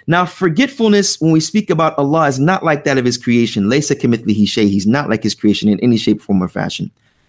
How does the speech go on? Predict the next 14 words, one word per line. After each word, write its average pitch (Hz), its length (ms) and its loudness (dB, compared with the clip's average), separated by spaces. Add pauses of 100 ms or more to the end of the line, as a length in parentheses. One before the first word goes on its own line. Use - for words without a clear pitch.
(280)
But 160 140 2
it's 175 140 2
showing 208 380 4
you 180 120 4
that 151 300 0 (240)
when 170 320 0
the 170 160 0
individual 147 840 2
voluntarily, 156 1080 0 (280)
consistently 143 1000 0 (260)
does - 200 2
not 165 280 0
remember 151 480 2
Allah, 107 440 0